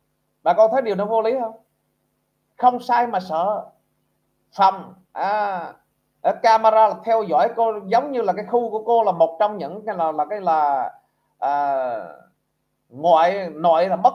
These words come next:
xuất, ngoại bất nhập. Vô đã còn gắn camera, thậm chí cái thằng cu kia nó uống cà phê, nó nhìn lên trúng cái phòng ngủ của cô là cô cũng nhảy đầm đầm. Không biết lúc đấy là Lan có mặc cái gì hay không mà sao tự nhiên mà la làng la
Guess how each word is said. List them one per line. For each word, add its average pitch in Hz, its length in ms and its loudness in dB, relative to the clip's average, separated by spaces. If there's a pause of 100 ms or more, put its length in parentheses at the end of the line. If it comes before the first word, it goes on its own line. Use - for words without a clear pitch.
(120)
xuất, 302 160 -4
ngoại 160 340 -2
bất 208 240 -4
nhập. 185 160 -10 (800)
Vô 220 200 2
đã 220 200 4
còn 165 200 0
gắn 240 220 -8
camera, 208 480 0 (120)
thậm 175 220 -6
chí 254 120 -4
cái 240 220 -10
thằng 160 220 -8
cu 220 260 -4
kia 214 80 0
nó 214 100 -2
uống 285 260 -6
cà - 240 2
phê, 208 140 4
nó 220 80 -4
nhìn 202 280 -6
lên 185 440 -2
trúng 311 200 -2
cái 277 120 -2
phòng 151 220 -6
ngủ 202 240 -2
của 233 80 -8
cô 214 140 2
là 165 180 -2
cô 208 160 -2
cũng 165 200 -8
nhảy 196 160 -4
đầm 208 180 0
đầm. 120 160 -2 (2750)
Không 214 180 6
biết 262 200 4
lúc 262 180 2
đấy 240 180 4
là 208 80 4
Lan 196 340 0
có 233 80 4
mặc 196 300 -2
cái 220 120 -6
gì 185 300 -2
hay 175 120 -4
không 190 280 -4
mà 156 80 -4
sao 196 300 -4
tự 135 140 -4
nhiên 190 240 -8
mà 147 100 -4
la 180 240 2
làng 156 320 -4
la 143 80 -4